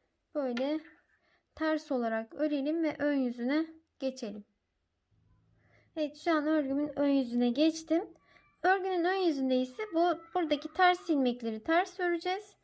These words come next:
Şu ortadaki düzleri düz öreceğiz. Tersleri ters öreceğiz. Örgünün arka yüzünde ilmeklerin tamamını ters öreceğiz. Böyle şurada toplamda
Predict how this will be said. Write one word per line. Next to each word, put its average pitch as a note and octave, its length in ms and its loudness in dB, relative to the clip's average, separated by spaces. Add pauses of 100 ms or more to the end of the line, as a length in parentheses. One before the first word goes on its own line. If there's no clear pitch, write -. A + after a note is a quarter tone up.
(260)
Şu - 160 -10
ortadaki C4+ 640 0
düzleri B3 540 -2
düz A#3+ 180 -4
öreceğiz. D4+ 720 0 (340)
Tersleri D#4 760 -4 (520)
ters C#4 360 -4
öreceğiz. A#3+ 580 -2 (280)
Örgünün D4+ 400 0
arka D#4 320 0
yüzünde A#3+ 600 -2 (260)
ilmeklerin B3+ 580 -4
tamamını C4+ 540 0
ters C#4 380 0
öreceğiz. C#4 400 0 (440)
Böyle F4 320 2
şurada D#4+ 720 0 (480)
toplamda D4 800 -2